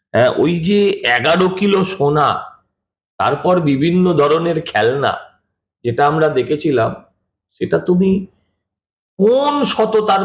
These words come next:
পথে কিনেছিলে বাবা? ওই টাকাটা কোন পথে রোজগার করেছিলে? সেটা যদি একটু জনগণকে বলেন।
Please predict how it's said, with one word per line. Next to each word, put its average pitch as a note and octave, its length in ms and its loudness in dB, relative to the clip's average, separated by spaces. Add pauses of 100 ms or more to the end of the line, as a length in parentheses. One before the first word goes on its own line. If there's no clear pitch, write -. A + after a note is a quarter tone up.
পথে F#3 220 -2
কিনেছিলে D#3+ 560 -2
বাবা? C#3+ 520 -2 (120)
ওই B2+ 140 -2
টাকাটা C3+ 340 -2
কোন B3 680 0
পথে G#3 220 0
রোজগার D#3+ 480 0
করেছিলে? F3 680 -2 (280)
সেটা - 220 -2
যদি B3+ 220 -2
একটু - 260 -2
জনগণকে B2 580 2
বলেন। G#2 400 0